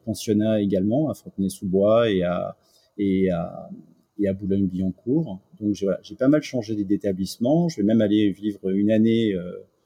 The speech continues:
retrouver mon père à, à Saint-Étienne, puisque lui, pour des raisons professionnelles, il est industriel, enfin, il est assureur industriel, il va rejoindre la région stéphanoise,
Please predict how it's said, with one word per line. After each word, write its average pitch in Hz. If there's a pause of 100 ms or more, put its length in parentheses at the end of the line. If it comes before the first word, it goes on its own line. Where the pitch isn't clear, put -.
(280)
retrouver 104
mon 101
père 113
à, 95 (100)
à 107
Saint-Étienne, 123
puisque -
lui, 98
pour 98
des 95
raisons 95
professionnelles, 107
il 90
est 98
industriel, 101
enfin, 92
il 95
est 98
assureur 101
industriel, 101
il 95
va 92
rejoindre 101
la 95
région 95
stéphanoise, 107